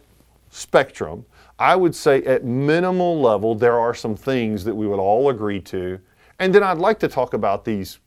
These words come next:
clauses, in particular this, uh, uh, infidelity clause, or this ability, uh, to divorce because one spouse has been, uh, unfaithful. And so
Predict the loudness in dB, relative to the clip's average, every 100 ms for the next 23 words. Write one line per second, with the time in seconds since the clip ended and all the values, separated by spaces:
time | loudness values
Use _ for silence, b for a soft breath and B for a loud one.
0 | _ -8 0 2 2 -2 -8 -6 -8 -6
1 | -8 -6 -6 -6 -6 -8 -10 _ b b
2 | b _ -8 -6 -6 -10 _ _ -10 -10
3 | _ -2 -2 -4 0 2 0 -2 -6 -8
4 | -8 -8 -10 -10 -8 -8 -8 -2 0 2
5 | -2 -6 b b b -8 -4 -4 -8 _
6 | b _ -4 -2 -2 -4 -4 0 0 -2
7 | -8 -8 -8 -8 -16 _ -6 -6 -6 -6
8 | -6 -6 -8 -14 -12 -12 -12 -14 b b
9 | b _ -12 -12 -8 -6 -6 -6 -10 -10
10 | -18 -20 b b b -4 4 4